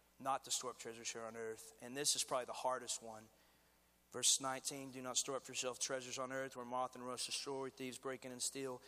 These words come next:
<clears throat> Store up for yourself treasure in heaven where moth and rust do not destroy. For where your treasure is," verse twenty-one, "for where your treasure is, that's where your heart's gonna be." That's number one. Number two, eye is a lamp of the body. If your eye is clear, your whole body will be full of light. If your eye is bad, your whole body will be full of darkness,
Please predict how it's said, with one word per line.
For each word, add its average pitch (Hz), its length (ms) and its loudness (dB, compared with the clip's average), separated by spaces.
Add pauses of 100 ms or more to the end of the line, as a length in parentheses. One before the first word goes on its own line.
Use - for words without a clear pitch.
(540)
<clears throat> - 320 8
Store 160 240 0
up 156 80 -4
for 156 60 -4
yourself 139 260 2
treasure 139 280 -2
in 131 60 -8
heaven 175 400 2
where 143 80 -2
moth 135 320 2
and 135 80 -8
rust 127 240 -2
do 123 60 -12
not 151 240 2
destroy. 160 500 0 (540)
For 135 160 0
where 147 320 2
your 135 240 -2
treasure 170 640 2
is," 175 240 0
verse 147 160 0
twenty-one, 160 400 0
"for 151 100 -6
where 139 120 0
your 127 100 -2
treasure 160 440 2
is, 151 200 0
that's 139 360 4
where 143 120 0
your 117 140 -2
heart's 170 340 4
gonna 175 180 0
be." 170 300 2
That's 139 240 0
number 139 180 -2
one. 151 260 0
Number 139 140 -4
two, 160 420 0
eye 131 180 4
is 127 100 -4
a 139 40 -4
lamp 135 160 -2
of - 40 -12
the 127 80 -14
body. 175 340 6
If 160 80 -6
your 139 120 0
eye 131 100 4
is 127 100 -2
clear, 160 240 -2
your 147 80 -2
whole 135 80 -4
body 135 240 4
will 131 60 -6
be 131 60 -6
full 139 200 0
of 127 80 -4
light. 160 300 4 (320)
If - 60 -20
your 131 100 4
eye 131 100 4
is 123 120 -4
bad, 151 340 4
your 139 60 -6
whole 135 80 -8
body 131 260 2
will 127 60 -8
be 127 80 -4
full 127 200 0
of 120 80 -8
darkness, 135 540 2